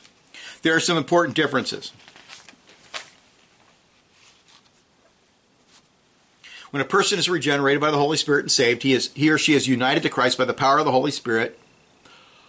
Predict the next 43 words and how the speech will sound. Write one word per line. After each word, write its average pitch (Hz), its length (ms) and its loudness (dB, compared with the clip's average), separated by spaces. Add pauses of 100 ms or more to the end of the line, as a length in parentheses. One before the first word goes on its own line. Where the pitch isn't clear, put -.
(300)
All 180 260 4
true 202 260 -4
believers 156 520 -2
continue 170 440 -2
in 147 100 0
a 135 80 2
living, 165 360 2
organic 147 480 0
relationship 131 580 0
with 127 100 -4
the 120 60 -4
Savior, 120 360 0
John 120 400 -2
fifteen 127 420 -4
five. 110 460 0 (840)
<clears throat> - 60 0 (240)
This 208 340 2
mystical 220 440 0
union, 170 520 0
as - 140 -2
the 156 60 -2
theologians 147 520 0
call 101 260 -2
it, 117 100 -2
because 120 220 -2
it's 117 140 -6
hard 127 160 0
to 131 80 -2
understand, 113 580 -4 (420)
enables 202 640 2
us 160 200 0
to 175 120 4
appropriate 208 640 2
on 156 160 2
our 147 140 2
part 151 260 0
what 185 140 2
is 185 100 2
given 180 240 0
unto 165 240 2
us 156 120 2
by 151 160 0
Christ 135 440 0